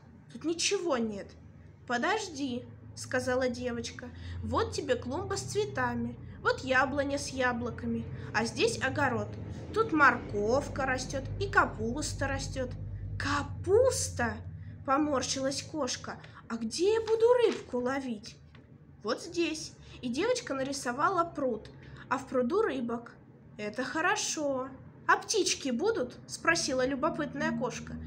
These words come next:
"Я люблю птичек". "Будут. Вот тебе курочка, вот петушок, вот гусь, а вот и три цыплёнка". Тут кошка вдруг облизнулась, замурлыкала и тихо спросила: "Ну, а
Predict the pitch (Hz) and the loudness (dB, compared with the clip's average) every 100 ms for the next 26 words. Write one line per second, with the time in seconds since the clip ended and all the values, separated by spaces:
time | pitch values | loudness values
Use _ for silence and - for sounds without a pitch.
0 | - - 220 214 240 311 370 311 294 339 | -8 -4 -2 2 2 2 0 0 -2 -4
1 | 381 - 370 277 - 208 - - - - | -6 -4 -2 0 -2 -6 -10 -14 -18 -18
2 | - - 370 370 294 311 - - - - | -16 -12 -4 -2 0 -4 -6 -18 -16 -2
3 | 311 508 - 294 311 311 240 247 254 254 | 0 2 0 0 -2 -4 -4 0 0 -2
4 | - 311 311 - - 427 - 339 285 285 | -4 -8 -10 -14 0 0 0 -4 -4 -4
5 | - 214 226 - - - 294 494 262 240 | -4 -4 -6 -8 -16 -6 0 0 -2 -6
6 | 330 - - _ - 214 381 - 240 254 | -6 -8 -16 _ -6 0 0 0 -4 -6
7 | 339 - 302 269 233 214 - 220 - - | -6 -6 -4 0 0 -2 -10 -14 -16 -20
8 | - - - 269 269 - 294 302 - 254 | -20 -20 -10 -8 -8 0 0 0 -2 -4
9 | 294 302 269 247 254 240 233 247 339 214 | -4 -2 0 2 0 -2 -2 -2 -2 -2
10 | 220 226 254 262 240 233 381 381 - 220 | -4 -2 0 0 0 0 0 -2 -4 -6
11 | 226 233 - 415 392 - 403 403 - 254 | -6 -4 -2 -2 -4 -4 -4 -4 -4 -4
12 | 214 175 - - - 294 330 370 370 370 | -4 -6 -12 -18 -12 -6 -2 0 -2 -6
13 | - - | -2 2